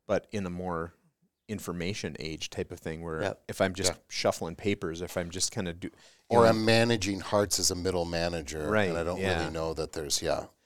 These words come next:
Speaker 1: But now to say, "Here's a tangible product at the end," and
Speaker 3: Yep.
Speaker 1: that, that, you know, my, um,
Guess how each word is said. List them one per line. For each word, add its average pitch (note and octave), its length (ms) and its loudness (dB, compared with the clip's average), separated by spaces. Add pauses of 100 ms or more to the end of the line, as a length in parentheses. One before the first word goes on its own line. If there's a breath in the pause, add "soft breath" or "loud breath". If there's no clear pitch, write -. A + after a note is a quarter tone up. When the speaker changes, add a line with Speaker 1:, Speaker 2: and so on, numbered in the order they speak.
(200)
Speaker 1:
But G2+ 180 2
now G2+ 200 6
to G2 80 0
say, - 320 4
"Here's B2 400 0
a - 40 -10
tangible F#2+ 540 -4
product F2+ 540 4
at E2+ 140 -4
the - 140 -4
end," D#2 380 -6
and F#2+ 200 2
Speaker 3:
Yep. - 120 -4
Speaker 1:
that, F#2 100 -12
that, F#2 260 2 (460 soft breath)
you F#2 120 -6
know, E2 340 -4
my, F2+ 520 0 (580)
um, D#2 380 -8